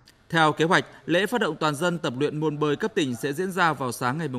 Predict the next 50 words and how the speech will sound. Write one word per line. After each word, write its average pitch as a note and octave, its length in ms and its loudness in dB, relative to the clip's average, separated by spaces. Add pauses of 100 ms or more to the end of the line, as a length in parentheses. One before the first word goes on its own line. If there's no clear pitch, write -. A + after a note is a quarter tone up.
tám A2 180 -2
tháng D3 160 -8
năm E3 140 0 (260)
tại D#3 160 2
bể D3+ 160 -2
bơi D#3+ 200 0
Trung D#3+ 240 -4
tâm D#3 160 -2
Huấn C#3+ 180 -4
luyện E3+ 180 -2
và B2 160 -6
Thi C3 160 -6
đấu A#2+ 260 -2
Thể C#3+ 140 -2
dục A#2+ 240 -8
Thể A2+ 100 -4
thao C#3 220 -4
tỉnh. C3+ 160 -2 (540)
Lực F3 160 2
lượng E3+ 220 2
bơi F3 180 4
hưởng D3 200 0
ứng B2 200 -2
bao F3 100 0
gồm C3+ 200 2 (240)
huấn E3+ 120 2
luyện G3 140 2
viên, F3 220 4 (240)
vận D#3+ 120 2
động F3 120 -4
viên E3 280 0
bơi E3+ 120 4
lặn D3 180 -4
của - 140 -4
tỉnh, A2+ 180 2 (360)
học - 180 0
sinh, G3 260 0
đoàn C#3+ 160 -2
viên D#3 180 -2
thanh D#3+ 180 -2
niên D#3 180 0
thuộc C3+ 220 -4
sáu C3 240 -2
huyện, F3 220 0 (100)
thành B2+ 120 -4
phố A#2 240 -2
trên E3+ 140 -6
địa A#2 80 -2
bàn A2+ 160 -4
tỉnh. A#2+ 200 0